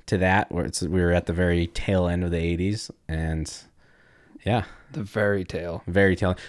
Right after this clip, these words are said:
Speaker 1: So I think we're kind of a mix between the, um,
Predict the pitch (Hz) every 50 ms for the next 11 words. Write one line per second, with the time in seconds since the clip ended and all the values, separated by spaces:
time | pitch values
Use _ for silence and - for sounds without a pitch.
0 | - - - 196 175 - - 151 147 - - - 277 - 240 180 - 185 175 160
1 | 139 120 110 107 107 117 131 - - - 117 101 - - 117 117 113 110 110 107
2 | 104 104 104 - - _ _ _ _ _ _ _ _ 90 87 95 92 92 90 90
3 | 90 85 - - _ _ _ _ _ _ _ _ _ _ _ 87 87 87 87 85
4 | 87 85 78